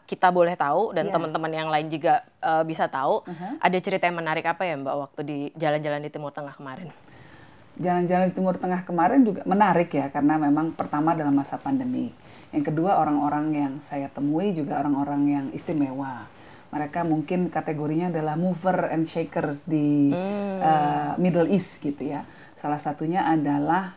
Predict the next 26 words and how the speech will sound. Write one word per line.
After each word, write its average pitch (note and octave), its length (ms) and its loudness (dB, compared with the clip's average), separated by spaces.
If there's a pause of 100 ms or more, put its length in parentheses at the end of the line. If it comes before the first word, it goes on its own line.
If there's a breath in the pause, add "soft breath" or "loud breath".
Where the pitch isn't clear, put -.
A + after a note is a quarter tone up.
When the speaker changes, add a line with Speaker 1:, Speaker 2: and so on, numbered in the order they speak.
(120)
Speaker 2:
Crown F3 320 0
Prince F#3+ 440 0
dari D#3 440 0
Uni F3 220 0
Emirat D3 360 0
Arab, D3 360 -2 (540 loud breath)
eh, C#3 540 0 (100)
Muhammad E3+ 420 -2
bin D#3 140 0
Zayed. D3 420 -2 (520 loud breath)
Beliau D3 220 -4
dianggap, D3 420 2 (220)
eh, C3+ 440 -6
sebagai D#3+ 680 -2 (800)
orang G#3 300 8
terkuat G3+ 360 6
di F3 180 4
dunia E3+ 280 4
Arab G3+ 180 10
pada D#3 160 2
saat C#3 220 -4
ini C3+ 260 -2 (220)
gitu. - 340 -16 (600 loud breath)
Lalu D#3+ 200 0
kemudian E3 400 2
ke D#3+ 180 -2